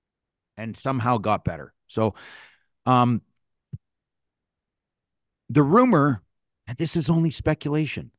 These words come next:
is that the personal family decision came when Cutter Gauthier was drafted fifth overall. He wanted to play for the team that year.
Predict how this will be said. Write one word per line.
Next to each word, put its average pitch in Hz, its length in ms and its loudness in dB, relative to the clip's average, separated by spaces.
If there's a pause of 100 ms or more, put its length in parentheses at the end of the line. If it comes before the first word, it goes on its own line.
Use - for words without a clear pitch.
(880)
is 139 160 -2
that 143 260 2
the 127 140 0 (140)
personal 107 680 0 (140)
family 180 600 2
decision 87 680 -8 (580)
came 120 480 2 (440)
when 131 180 4
Cutter 190 280 6
Gauthier 147 380 6
was 110 140 0
drafted 110 460 -2
fifth 117 200 -4
overall. 92 560 -4 (680)
He 180 160 4
wanted 185 260 8
to 113 60 2
play 131 220 -2
for - 100 -6
the - 80 -4
team 123 260 -2
that - 220 -10
year. - 160 -20